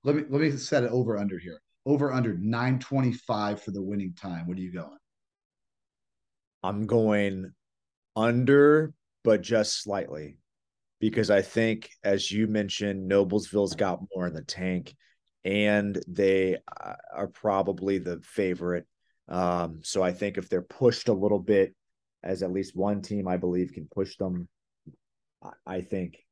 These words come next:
Speaker 2: I think the under is right, right under nine twenty-five, but not significantly.
Speaker 1: And let's not, I know we mentioned them earlier, let's not discount Northview.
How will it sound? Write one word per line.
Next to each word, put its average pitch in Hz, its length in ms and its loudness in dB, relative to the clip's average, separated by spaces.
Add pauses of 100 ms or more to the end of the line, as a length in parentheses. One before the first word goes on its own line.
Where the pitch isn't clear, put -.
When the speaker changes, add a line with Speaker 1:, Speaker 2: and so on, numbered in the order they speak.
(120)
Speaker 2:
I 92 100 -6
think 92 260 -8
the 92 140 -2
under 87 520 -4 (120)
is 80 220 -8
right, 101 400 0
right 113 400 4
under 92 640 -4 (140)
nine 90 320 -4
twenty-five, 85 840 -6
but 85 100 -8
not 82 220 -8
significantly. 71 680 -12 (1800)
Speaker 1:
And 135 180 4
let's 143 220 0
not, 139 280 0 (160)
I 117 100 -4
know 135 100 4
we 139 100 4
mentioned 117 360 0
them 101 180 -2
earlier, 110 340 0
let's 113 260 -4
not 113 260 -2 (160)
discount 113 540 -4
Northview. 98 880 -4